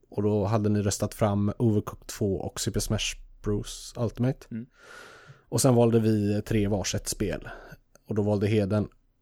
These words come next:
Speaker 1: Puyo Puyo Tetris, Söder valde Nine Parchment och jag valde Rocket League. Så det var det, de fem spelen vi körde ungefär en timma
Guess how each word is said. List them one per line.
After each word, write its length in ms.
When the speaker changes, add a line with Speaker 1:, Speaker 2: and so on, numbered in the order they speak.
Speaker 1:
Puyo 160
Puyo 140
Tetris, 680
Söder 320
valde 320
Nine 220
Parchment 460
och 100
jag 120
valde 400
Rocket 300
League. 140
Så 160
det 60
var 100
det, 280
de 160
fem 320
spelen 280
vi 60
körde 300
ungefär 460
en 80
timma 380